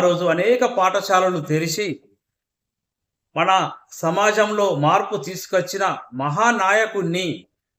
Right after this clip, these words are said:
అందరూ సూర్యచంద్రులు ఉన్నంత వరకు యాదికుంచుకోవాలన్న ఒక సంకల్పంతో భారత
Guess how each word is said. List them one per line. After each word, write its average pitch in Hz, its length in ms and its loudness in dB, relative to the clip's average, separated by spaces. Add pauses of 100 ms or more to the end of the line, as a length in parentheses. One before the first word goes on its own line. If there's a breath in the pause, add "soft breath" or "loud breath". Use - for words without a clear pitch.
(100)
అందరూ 220 440 2 (1200)
సూర్యచంద్రులు 208 800 0
ఉన్నంత 226 300 -2 (100)
వరకు 208 300 2 (320)
యాదికుంచుకోవాలన్న 190 1300 0 (140)
ఒక 175 100 -6 (140)
సంకల్పంతో 220 720 0 (920 soft breath)
భారత 190 300 2